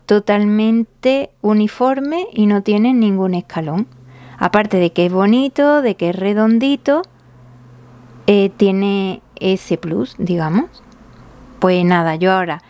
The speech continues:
lo que me queda es quitar la hebra de color contraste y seguir tejiendo mi prenda. Bueno, espero que te sirva de ayuda, que te haya gustado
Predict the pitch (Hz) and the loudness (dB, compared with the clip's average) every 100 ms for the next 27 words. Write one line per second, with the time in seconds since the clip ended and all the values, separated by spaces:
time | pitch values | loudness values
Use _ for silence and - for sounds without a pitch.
0 | _ _ 190 185 185 190 202 175 185 - | _ _ -8 -4 -2 -2 0 -2 -4 -6
1 | 185 180 196 185 175 - 180 175 170 202 | -6 -2 -2 -2 -6 -10 -4 -2 -2 -2
2 | 214 233 233 240 247 247 247 254 - 339 | -2 -2 -2 -2 -2 -2 -2 -2 0 -2
3 | 349 - 370 _ - - - - 190 185 | -2 -4 -6 _ -20 -20 -20 -4 0 0
4 | 180 175 170 165 165 175 160 147 - - | 0 -2 -2 -4 -6 -6 -6 -6 -10 -12
5 | - - - - - - - - - - | -12 -14 -16 -20 -20 -20 -20 -20 -20 -20
6 | - - 220 208 170 - - 202 196 - | -6 2 4 4 0 -2 -2 -2 -2 0
7 | 220 226 247 240 240 240 240 233 233 226 | 2 4 2 0 0 0 2 2 0 -2
8 | - 220 - 226 226 220 214 220 302 330 | -2 -2 0 0 2 2 0 0 0 2
9 | 330 330 339 - _ 196 196 196 202 208 | 2 0 -4 -10 _ -2 0 0 2 0
10 | 208 208 - 269 294 294 294 302 | -2 -4 -4 -2 -2 0 -2 -4